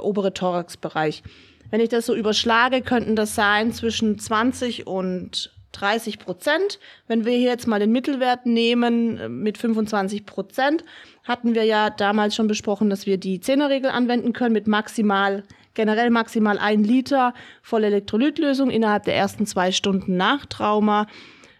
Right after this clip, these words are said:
Die Zehner-Regel hatte ja gesagt, wir runden auf die nächsten zehn Prozent auf, mal zehn und haben dann hier die Volumentherapie für die präklinische Phase. Das wären jetzt in diesem Fall, wenn wir die fünfundzwanzig Prozent nehmen,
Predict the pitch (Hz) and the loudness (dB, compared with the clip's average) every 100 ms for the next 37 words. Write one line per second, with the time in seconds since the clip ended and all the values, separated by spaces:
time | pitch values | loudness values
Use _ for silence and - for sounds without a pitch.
0 | _ 202 202 220 233 226 226 220 208 208 | _ -8 -2 0 2 2 2 0 -2 0
1 | 208 196 196 185 196 226 208 196 185 220 | 0 0 -2 0 0 -2 -2 0 2 2
2 | 233 208 196 196 202 208 214 - 220 214 | 2 2 0 0 2 2 0 -2 0 2
3 | 202 196 - - - 226 214 202 208 180 | 2 0 -6 -10 0 0 0 -4 -2 -2
4 | 190 - 320 349 254 208 202 - 254 262 | 0 0 2 0 0 0 0 -2 0 2
5 | 254 233 214 214 202 208 220 233 226 202 | 2 2 2 2 0 0 0 0 0 -4
6 | 196 196 - 185 190 208 254 285 277 233 | -2 -2 -2 -6 -2 2 2 2 0 0
7 | 226 - 220 214 214 - - - - 208 | -2 -2 0 0 0 -6 -20 -16 -4 -2
8 | 208 - 190 180 214 202 202 - 196 208 | -2 0 -2 0 0 0 -2 -4 0 0
9 | 220 190 190 208 220 233 226 226 220 214 | 0 -4 -4 -2 0 2 2 0 -2 -4
10 | 202 220 214 214 208 - - 247 285 302 | -2 -4 -2 -2 -2 -6 -2 2 2 2
11 | 294 - 220 220 214 226 247 233 220 220 | -2 -6 -2 0 0 -2 2 2 2 0
12 | 202 196 190 262 262 254 247 247 | 0 -4 -2 2 2 2 2 2